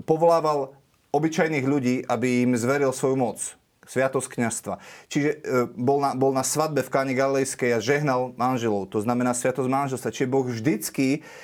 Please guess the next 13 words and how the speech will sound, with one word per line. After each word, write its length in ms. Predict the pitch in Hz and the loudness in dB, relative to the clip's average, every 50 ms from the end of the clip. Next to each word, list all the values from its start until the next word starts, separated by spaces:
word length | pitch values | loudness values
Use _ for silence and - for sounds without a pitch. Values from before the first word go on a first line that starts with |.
| - - - | -20 -14 -4
e, 80 | - 120 117 117 117 117 113 110 113 220 - _ _ | -2 0 2 2 2 2 2 0 -2 -4 -10 _ _
to, 100 | - 160 175 | 0 0 0
čo 160 | 175 - 208 | 2 0 0
robil 240 | 175 190 190 185 156 | 0 2 0 0 0
Ježiš, 480 | 143 135 120 107 117 127 139 - - - - - - | 0 0 0 0 0 -2 -2 -4 -8 -16 -18 -20 -12
chce 320 | - - 160 151 139 135 | -6 0 0 2 2 0
robiť 320 | - 123 135 151 160 156 135 | 0 0 0 2 0 0 2
ďalej 560 | 117 139 127 123 120 131 143 175 240 262 - - _ _ _ _ _ _ _ _ _ _ | 2 2 2 2 2 2 2 0 0 -4 -8 -14 _ _ _ _ _ _ _ _ _ _
a 40 | - 120 | -2 0
robiť 320 | 127 135 139 139 139 - | 0 2 0 0 -2 -2
to 20 | 101 - | -2 0
prostredníctvom 720 | - 131 127 131 - 131 120 127 123 123 - - 113 110 | 0 -2 -2 0 -2 0 0 0 -2 -2 -2 -2 -2 -2
sviatostí. 560 | - - 110 104 98 104 98 - - - 90 | -2 -2 -2 -2 -4 -6 -10 -12 -12 -12 -14